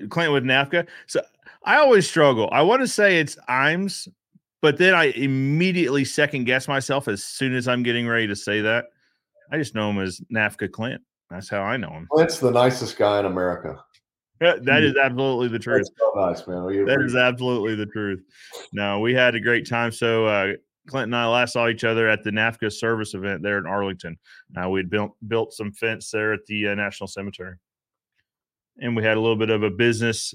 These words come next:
Speaker 1: not a little bit, we had a day of business talk as well. So always good getting into those.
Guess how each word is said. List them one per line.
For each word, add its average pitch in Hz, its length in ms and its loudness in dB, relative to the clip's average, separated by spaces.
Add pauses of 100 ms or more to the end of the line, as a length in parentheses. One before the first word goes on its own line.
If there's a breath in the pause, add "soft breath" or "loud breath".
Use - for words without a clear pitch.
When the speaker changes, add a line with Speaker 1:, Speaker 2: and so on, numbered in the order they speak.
Speaker 1:
not 156 140 -4
a 90 60 -4
little 110 160 -2
bit, 87 140 -4
we 101 100 2
had 120 100 2
a 92 80 0
day 104 260 2
of 95 200 -2
business 107 340 -2
talk 101 220 -8
as 90 100 -12
well. 95 240 -6
So - 180 -16
always 127 240 0
good 107 240 -4
getting 104 200 -6
into 95 180 -8
those. 90 360 -8